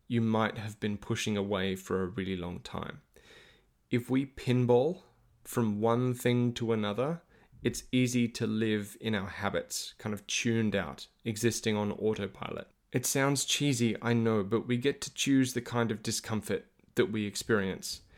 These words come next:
We get to choose between the kind of discomfort that perpetuates our suffering while promising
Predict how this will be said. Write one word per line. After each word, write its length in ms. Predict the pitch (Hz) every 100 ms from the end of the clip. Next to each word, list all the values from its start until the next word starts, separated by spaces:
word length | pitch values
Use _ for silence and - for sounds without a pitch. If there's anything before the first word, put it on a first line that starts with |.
| - - -
We 120 | 123
get 160 | 123 123
to 80 | 127
choose 300 | - 131 127
between 760 | 127 120 127 120 113 110 101 - _
the 100 | 123
kind 240 | 120 131 131
of 80 |
discomfort 680 | 123 117 - 120 - 110 -
that 200 | 113 -
perpetuates 920 | 120 - 123 - 123 117 110 - - - _
our 120 | 113 104
suffering 680 | - 120 - 147 165 175 -
while 260 | - 113 110
promising 720 | 113 123 117 120 113 107 104